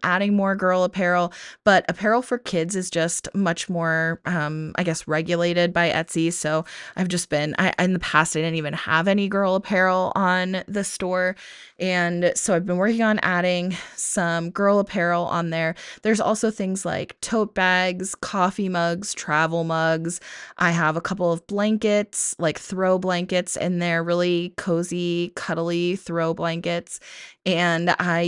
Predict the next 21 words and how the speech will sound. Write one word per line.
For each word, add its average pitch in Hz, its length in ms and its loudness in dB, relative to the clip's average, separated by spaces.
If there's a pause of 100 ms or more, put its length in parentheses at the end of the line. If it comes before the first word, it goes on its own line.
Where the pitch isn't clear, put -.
even 277 240 6
have 381 200 2
a 403 80 6
couple 277 320 2
of 240 140 4
pillows, 196 380 2
which 202 120 0
are 226 140 4
technically, 233 460 -2
like, 262 200 4
throw 180 380 2
pillows, 214 400 2
but 202 200 -2
they 175 300 4 (300)
have 202 220 2
Girl 147 200 0
Scout 185 440 0 (200)
saying 170 580 0
things 196 420 0
on 165 180 0
them. 202 180 0